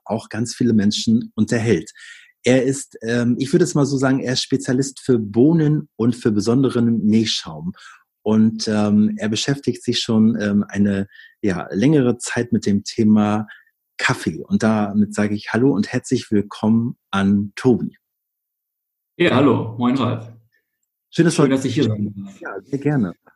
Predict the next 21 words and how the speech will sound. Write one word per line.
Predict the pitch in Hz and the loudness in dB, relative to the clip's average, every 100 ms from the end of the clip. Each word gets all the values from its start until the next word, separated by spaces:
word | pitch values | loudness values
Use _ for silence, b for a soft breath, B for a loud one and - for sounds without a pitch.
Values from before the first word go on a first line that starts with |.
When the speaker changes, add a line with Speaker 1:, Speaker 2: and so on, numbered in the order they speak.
| b b | b b
Speaker 1:
Ähm, | - 131 139 135 | 0 4 4 2
um | - 143 | 0 2
noch | 143 139 | 2 2
mal, | 139 131 131 127 110 | 0 2 0 -2 -4
ähm, | 110 113 113 110 101 104 | 0 2 4 2 0 -6
kurz | - 151 147 | 0 0 0
auch | 110 | -6
für | - | -6
alle | 107 120 | -2 0
da | 113 | 0
draußen, | 107 113 117 113 107 107 | 0 -2 0 2 2 2
ähm, | 98 104 101 | 0 2 2
zu | 101 110 | 0 -8
erklären, | - - 117 117 104 | -8 -4 -2 0 0
wie | 101 | 0
die | 104 113 90 | 0 0 -2
Idee | 98 110 123 110 | 0 4 4 2
denn | 101 104 | 0 0
überhaupt | 104 101 | 0 -4
entstanden | - 95 104 110 92 | -6 -6 0 0 0
ist, | 98 - | -6 -8